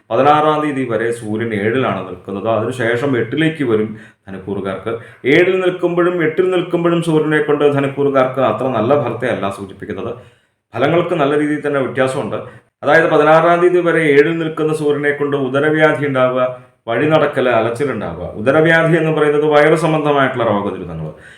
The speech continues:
ഈ വയറു സംബന്ധമായിട്ടുള്ള രോഗദുരിതങ്ങൾ ഒരു പരിധിവരെ നമുക്ക് വന്നു ചേരുന്നത് നമ്മൾ കഴിക്കുന്ന ആഹാരത്തിലൂടെയാണ് എന്ന് മനസ്സിലാക്കി ശുദ്ധമായിട്ടും വൃത്തിയായിട്ടുള്ള ഭക്ഷണം ശ്രദ്ധിച്ച് കഴിക്കുവാനായിട്ട് ശ്രമിക്കുക. കുറച്ച് അലച്ചിലുണ്ടാവാനായിട്ടുള്ളൊരു ഫലത്തെയും സൂചിപ്പിക്കുന്നുണ്ട്.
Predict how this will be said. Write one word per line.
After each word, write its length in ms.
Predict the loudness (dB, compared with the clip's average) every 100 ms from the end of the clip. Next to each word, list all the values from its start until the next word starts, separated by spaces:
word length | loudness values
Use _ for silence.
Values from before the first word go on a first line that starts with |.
| -18 -4
ഈ 80 | 2
വയറു 260 | 4 4
സംബന്ധമായിട്ടുള്ള 720 | 2 -2 -2 2 2 2 2
രോഗദുരിതങ്ങൾ 720 | 2 4 2 0 -2 -2 0
ഒരു 220 | 0 0 0
പരിധിവരെ 440 | -4 -4 -2 -4
നമുക്ക് 320 | -4 -8 -4
വന്നു 240 | -2 -2 0
ചേരുന്നത് 440 | 0 0 2 2 0 -4 -18 _
നമ്മൾ 200 | -4 -2 2
കഴിക്കുന്ന 380 | 0 0 -2 0
ആഹാരത്തിലൂടെയാണ് 1160 | 0 2 2 0 -2 -4 0 2 2 2 0
എന്ന് 140 | -4 -6
മനസ്സിലാക്കി 540 | -10 -6 -4 -4 -6
ശുദ്ധമായിട്ടും 640 | -8 -8 -6 -2 -2 -4 -6
വൃത്തിയായിട്ടുള്ള 540 | -6 -2 -2 -2 -4
ഭക്ഷണം 320 | -8 -10 -12
ശ്രദ്ധിച്ച് 360 | -8 -8 -8 -6
കഴിക്കുവാനായിട്ട് 600 | -6 -6 -2 -2 -2 -4
ശ്രമിക്കുക. 400 | -8 -8 -6 -6 -8 -18 _ _ _ _ _ _ _ _ _ _ _ _ _ _ _ _ -8
കുറച്ച് 180 | 2 6
അലച്ചിലുണ്ടാവാനായിട്ടുള്ളൊരു 1160 | 6 6 4 6 8 8 6 4 0 0 -2 -2
ഫലത്തെയും 400 | -6 -2 0 0
സൂചിപ്പിക്കുന്നുണ്ട്. 920 | -4 -10 -10 -8 -8 -8 -10 -14 _